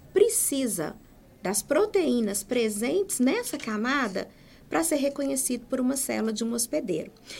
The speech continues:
Então, quando essa camada é desestruturada, né, quando ela é totalmente destru-, destruída, né, danificada, ele perde a capacidade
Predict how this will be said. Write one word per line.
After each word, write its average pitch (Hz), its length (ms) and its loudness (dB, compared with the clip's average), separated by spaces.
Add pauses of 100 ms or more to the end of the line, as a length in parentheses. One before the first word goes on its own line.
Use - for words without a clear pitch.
(120)
Então, 359 220 2
quando 539 260 4
essa 466 180 2
camada 247 480 0
é 285 80 2
desestruturada, 240 1300 0
né, 320 200 -4
quando 240 240 -4
ela 226 180 -2
é 202 160 2
totalmente 233 720 -2
destru-, - 400 -4 (100)
destruída, 202 880 -2 (320)
né, 240 160 0
danificada, 240 1000 0 (280)
ele 339 180 8
perde 233 840 -2 (260)
a 202 80 -2
capacidade 196 920 -6